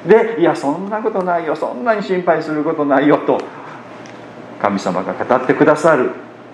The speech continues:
その語りかけを聞いて元気になっていくという、まあ、サイクルを私たちは生きているんですね。ですから、教会に来ないで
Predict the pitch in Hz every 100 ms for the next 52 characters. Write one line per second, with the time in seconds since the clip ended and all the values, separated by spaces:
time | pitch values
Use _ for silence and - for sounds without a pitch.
0 | - - - 117 120 143 151 139 - 127
1 | 139 135 135 127 135 117 110 139 143 160
2 | 120 139 190 156 143 147 - 143 143 -
3 | - 139 123 127 120 117 104 - - -
4 | 233 208 156 135 113 110 151 156 - 123
5 | 107 127 - - 135 139 139 120 98 95
6 | - - - - - 113 135 156 180 -
7 | - - - - - - - - - -
8 | - - - 143 139 143 123 123 156 151
9 | 151 156 165 165 160 156 180 185 156 127
10 | 92